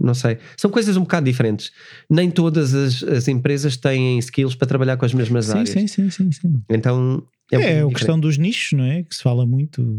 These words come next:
Speaker 2: hoje em dia.
Speaker 1: Mais, eh, upside. Queria dizer mais uma coisa ou duas. Aliás, mais duas. Ahm,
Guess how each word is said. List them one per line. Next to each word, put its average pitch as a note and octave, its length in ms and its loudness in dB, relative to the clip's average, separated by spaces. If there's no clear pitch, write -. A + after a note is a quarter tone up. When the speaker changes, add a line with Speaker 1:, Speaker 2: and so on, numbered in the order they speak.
Speaker 2:
hoje A2+ 220 0
em A#2 80 2
dia. B2 320 -2
Speaker 1:
Mais, D#3+ 560 0
eh, C3+ 460 0
upside. B2 480 -2
Queria C#3 180 0
dizer C3+ 240 2
mais C3+ 220 2
uma C3 140 0
coisa C3 220 0
ou B2 40 -2
duas. G#2+ 380 -2
Aliás, B2+ 360 2
mais B2+ 240 2
duas. G#2+ 280 -2
Ahm, B2+ 640 2